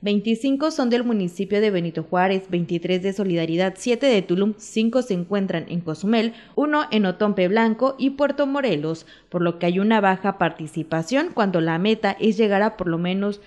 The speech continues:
a quinientas. Así que la encuesta estará disponible hasta el próximo veintinueve de septiembre.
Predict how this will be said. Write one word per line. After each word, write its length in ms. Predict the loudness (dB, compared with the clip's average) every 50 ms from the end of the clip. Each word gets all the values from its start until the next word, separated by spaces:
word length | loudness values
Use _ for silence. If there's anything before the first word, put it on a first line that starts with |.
| -10
a 120 | -6 -6 -6
quinientas. 680 | -4 -4 -2 -2 0 -2 -2 -4 -6 -8 -8 -10 -12 -16 -20 -20 -14 -10
Así 260 | -8 -6 -4 -6 -2
que 120 | 0 0 2
la 100 | 2 2
encuesta 480 | 0 0 0 2 2 2 2 0 -2
estará 300 | -2 0 0 0 2 2
disponible 720 | 2 2 0 -2 -2 -2 -2 -2 -2 0 0 0 -2 -2 -2
hasta 260 | -4 -6 -6 -4 -4
el 120 | -4 -4 -2
próximo 460 | -2 -4 -4 -2 -2 0 0 2 2
veintinueve 600 | 2 2 2 2 0 0 2 2 2 2 2 0
de 200 | 0 0 -2 -2
septiembre. 680 | -2 -4 -6 -4 -4 -2 -2 -2 -2 -2 -4 -4 -4